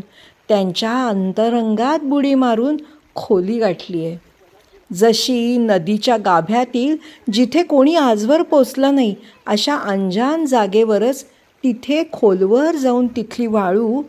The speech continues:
बामनवाडने सांगितल्याप्रमाणे थरारक प्रवास करून मोठ्या हिमतीने घेऊन आलाय. अगदी तितक्याच शिताफीने लेखकाने भिकाजीसारख्या दिसायला भिकारी असला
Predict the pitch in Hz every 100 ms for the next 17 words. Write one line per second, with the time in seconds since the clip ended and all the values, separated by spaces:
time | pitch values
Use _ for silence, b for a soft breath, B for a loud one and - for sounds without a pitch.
0 | B B B 180 202 196 202 285 320 311
1 | 311 320 311 277 233 247 262 254 247 226
2 | 208 196 214 262 B B B - 214 190
3 | 196 214 302 302 - 269 254 247 - 240
4 | 214 214 220 214 B B B 214 196 -
5 | 226 220 226 220 - 202 190 185 311 339
6 | 311 214 208 208 190 190 180 175 _ _
7 | - - - _ _ _ _ _ - 170
8 | 170 180 233 247 208 - - 214 226 285
9 | - 254 214 208 208 208 185 190 262 302
10 | B B - 202 190 185 233 233 185 190
11 | 254 269 B B 208 214 226 226 311 339
12 | 359 339 247 220 233 220 226 196 202 -
13 | 226 262 302 262 202 175 233 269 311 262
14 | - 220 240